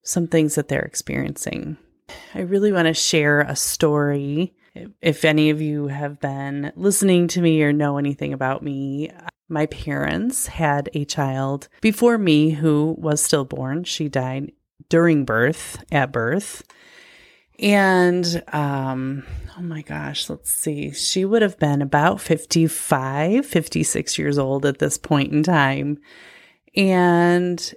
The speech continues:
at the time, my parents were in the service. My dad was in the Air Force. My mom was working, and my father had orders to go to Vietnam, to the Vietnam War.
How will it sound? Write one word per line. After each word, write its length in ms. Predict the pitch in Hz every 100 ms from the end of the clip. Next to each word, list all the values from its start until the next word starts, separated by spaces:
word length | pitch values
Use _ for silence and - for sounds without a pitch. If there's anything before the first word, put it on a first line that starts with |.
| -
at 140 | 233
the 100 | 311
time, 400 | 302 185 165 165
my 160 | 165 156
parents 500 | - 151 143 143 -
were 180 | 151 143
in 160 | - 151
the 80 |
service. 540 | 147 147 127 131 139 -
My 100 | 143
dad 240 | 139 135
was 160 | 139 147
in 80 | 143
the 160 | 131
Air 140 | 123 131
Force. 800 | - 135 135 135 135 - - 151
My 160 | 135
mom 640 | 135 131 127 135 135 143 147 _
was 240 | 190 196 175
working, 1080 | 165 160 156 160 156 151 151 151 151 160 -
and 340 | 151 143 139 -
my 280 | 151 143 147
father 400 | - 147 147 156
had 420 | 151 160 156 165 - _
orders 400 | 165 170 165 160
to 120 | - 160
go 200 | 139 135
to 200 | - 143
Vietnam, 800 | 139 123 120 120 113 123 156 - _ -
to 140 | 151
the 100 | 139
Vietnam 480 | 139 139 147 135 139
War. 400 | 147 175 -